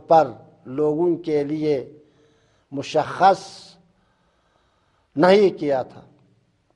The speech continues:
لیکن عقل،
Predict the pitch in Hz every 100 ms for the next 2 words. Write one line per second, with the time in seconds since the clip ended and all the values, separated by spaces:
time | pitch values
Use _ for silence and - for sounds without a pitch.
0 | _ _ _ _ _ _ _ _ _ _
1 | _ _ _ _ 151 202 220 233 240 -
2 | - - _ _ _ _ _ _ _ _
3 | _ - 220 220 170 127